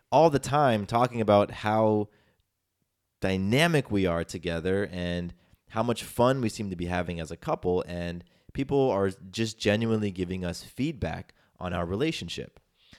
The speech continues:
And so we wanted to go on our podcast and,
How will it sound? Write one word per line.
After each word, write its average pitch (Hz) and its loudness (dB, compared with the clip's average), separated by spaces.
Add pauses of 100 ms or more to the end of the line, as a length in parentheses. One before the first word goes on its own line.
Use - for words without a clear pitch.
(300)
And 110 -4
so 120 4
we 113 2
wanted 131 2
to 113 -6
go 117 4
on 107 0
our 104 2
podcast 87 -6
and, 85 -6